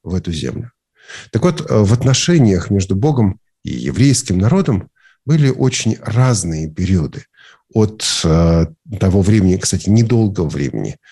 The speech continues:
когда еврейский народ действительно, а, служил Господу, действительно, м, поклонялся Господу, а такое время было,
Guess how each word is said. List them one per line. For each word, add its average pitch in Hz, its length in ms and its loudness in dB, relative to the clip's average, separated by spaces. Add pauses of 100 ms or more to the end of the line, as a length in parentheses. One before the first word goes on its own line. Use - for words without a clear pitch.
(200)
когда 82 200 -8
еврейский 92 560 0
народ 95 420 -4
действительно, 113 840 0 (240)
а, 90 300 0
служил 107 480 0
Господу, 92 420 -4
действительно, 113 880 0
м, 92 200 -4
поклонялся 101 600 0
Господу, - 480 -4 (220)
а 64 240 -6
такое - 340 -4
время 76 240 -4
было, 139 380 2